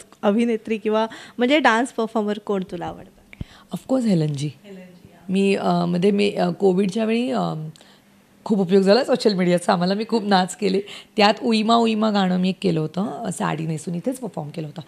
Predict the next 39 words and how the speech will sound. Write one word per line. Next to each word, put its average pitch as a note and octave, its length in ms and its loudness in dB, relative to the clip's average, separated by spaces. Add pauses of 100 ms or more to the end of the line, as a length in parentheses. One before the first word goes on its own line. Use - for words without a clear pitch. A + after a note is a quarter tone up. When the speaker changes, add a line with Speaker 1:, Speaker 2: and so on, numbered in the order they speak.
(300)
Speaker 2:
आणि F#3 100 -4
ते G#3+ 120 0
खूप B3 200 2
व्हायरल E3+ 340 4
झालं, E3 220 0
कारण A3 120 0
सगळे G#3 220 0
घरी G3 160 2
बसून G3 240 -2
फक्त G3 220 -4
एवढंच F3 260 2
करत D#3 220 -2
होते D#3 120 -18
तेव्हा. - 200 -12 (500)
तर, A3 260 0
अ, F#3+ 340 0 (380)
तेव्हा, A#3+ 600 2
अ, G3 60 0 (140)
उईमा G3 340 2
उईमा A#3+ 260 0
मी A#3+ 120 0
बघायला F#3 420 0
गेले E3+ 480 -4 (160)
स्क्रीनवर E3 640 -4
की A3+ 100 -6
आपण G#3 340 -6 (340)
ते A3 60 0
बघूयात, F#3 500 2 (120)
असं A3+ 180 -6
कधीच A3 300 -2
बघून G3 280 0
केली G3 240 0
जात F#3 180 0
नाही E3+ 140 -4
गाणी. D#3 140 -6 (520)
मला B3 140 -2 (160)
इतका G#3+ 420 -4
कॉम्प्लेक्स F#3+ 680 -2
आला, D#3 160 0